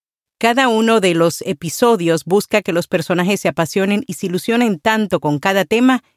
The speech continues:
que tengan ganas de seguir profundizando hasta tener una visión propia bien construida. Con una narración precisa y una voz acogedora, la periodista propone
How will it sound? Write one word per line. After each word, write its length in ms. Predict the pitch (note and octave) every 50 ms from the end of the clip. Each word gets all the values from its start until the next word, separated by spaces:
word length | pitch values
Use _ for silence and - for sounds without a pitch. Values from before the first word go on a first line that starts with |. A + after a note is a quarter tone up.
| _ _
que 120 | _ F#3+ F3
tengan 380 | C#3+ G3 G3+ G#3+ A3 G#3 G3+
ganas 380 | F#3 G#3 A3 G#3+ F#3 D#3+ D3+ -
de 80 | F3 D#3
seguir 400 | - - D#3 D#3 F3 F#3+ F#3+ -
profundizando 960 | - E3+ E3+ - - E3+ E3 E3 D#3 E3 - - B3 B3+ C#4 C#4 C4 C4+ - -
hasta 280 | F3+ E3 - - C#3+
tener 260 | - D#3+ D3+ D#3 E3
una 160 | G3 G#3 G3+ F3
visión 480 | D#3 D#3 - - - G3 F#3+ F#3+ F3
propia 540 | - - A3+ A3+ A3+ - - F3 E3 D#3+ - -
bien 420 | D3+ C3+ D#3+ D#3+ F3+ G3+ G#3 G3+
construida. 760 | - - F3+ D#3 - - E3 E3+ F3+ G3 G3 F3 D#3+ C#3+ C#3 - _ _ _ _ _ _ _ _ _ _ _ _ _ _
Con 180 | - F3+ E3
una 220 | E3+ F3+ F#3 F#3 F#3
narración 540 | E3+ D#3+ - E3 D#3+ D3+ - - G3 G3 F3+
precisa 520 | - F3 D#3+ - - A3 G#3 - A#3+ G#3+
y 80 | G3 F3
una 200 | D#3+ D#3+ D#3+ D#3
voz 260 | E3+ F3+ E3+ - -
acogedora, 760 | - F3 - - F3 C#3+ - F3+ D#3 E3 F3+ F#3+ G3+ A#3+ C4 - _ _ _ _ _ _
la 140 | - D#3 D3+
periodista 580 | - E3+ D3+ E3 F#3 F#3+ G3+ F#3+ - - G3+ E3
propone 540 | - F3+ D3 - F3 F3 F#3 F#3 F3 D3+